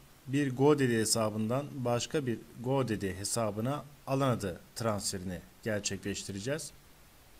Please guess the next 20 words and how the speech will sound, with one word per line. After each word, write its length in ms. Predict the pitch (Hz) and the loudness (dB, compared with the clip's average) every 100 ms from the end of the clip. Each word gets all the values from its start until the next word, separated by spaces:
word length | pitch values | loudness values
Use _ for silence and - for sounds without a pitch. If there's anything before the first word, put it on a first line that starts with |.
| - - | -20 -8
Bir 100 | 131 | -4
iç 220 | 131 135 - | -2 0 2
transfer 460 | 131 123 113 - | 4 4 2 0
oluyor 320 | 117 101 101 | 0 0 0
aynı 180 | 95 101 | 0 -2
zamanda 500 | 95 98 95 95 101 | -2 -4 -4 -4 -6
bu. 160 | 135 156 - | -6 -8 -6
Kullanıcı 360 | 151 151 143 | -2 -2 0
adı 140 | 139 131 | 0 0
ve 60 | |
şifremizle 640 | 127 - 143 131 113 110 104 - - - - | -2 -4 -2 -2 -2 -2 -4 -8 -20 -18 -4
giriş 340 | 127 117 - | -2 0 0
yaptık. 380 | 143 143 - 147 - - - - - - - - - - - - | -2 -2 -4 -10 -10 -20 -20 -20 -20 -20 -20 -20 -20 -20 -20 -14
Sağ 340 | - - 156 170 | -6 0 0 0
üst 200 | 175 - | -2 0
tarafta 380 | 160 143 135 | 2 2 0
bulunan 340 | 131 123 127 147 - | -2 0 0 -2 -4
adımızın 600 | 156 135 143 147 147 156 - - - | -4 0 0 0 -2 -6 -10 -20 -8
oradan 400 | 151 135 123 120 | -4 0 0 -2
tıklayıp 520 | 117 151 160 147 151 | -4 -6 0 2 0